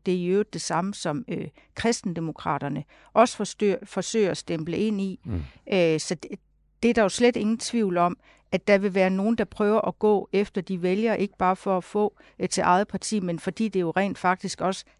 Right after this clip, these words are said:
Speaker 1: kan få, øh, den, øh, udslagsgivende effekt, øh, ved næste valg, sådan som meningsmålingerne,
Speaker 2: Mm.
Speaker 1: øh, ser ud i øjeblikket.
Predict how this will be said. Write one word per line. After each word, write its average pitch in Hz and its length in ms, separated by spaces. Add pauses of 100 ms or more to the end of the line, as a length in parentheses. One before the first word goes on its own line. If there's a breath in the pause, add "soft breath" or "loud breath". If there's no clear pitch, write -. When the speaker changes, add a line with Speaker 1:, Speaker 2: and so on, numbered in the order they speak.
Speaker 1:
kan 247 260 (160)
få, - 400 (220 loud breath)
øh, 165 400 (280)
den, 185 180 (200)
øh, 175 180
udslagsgivende 160 800 (380 soft breath)
effekt, - 460
øh, 160 200
ved 170 60
næste 170 360
valg, 180 240
sådan 175 240
som 180 160
meningsmålingerne, 170 1080 (220 soft breath)
Speaker 2:
Mm. - 120
Speaker 1:
øh, 175 120
ser 175 220
ud 202 180
i 165 180
øjeblikket. 160 600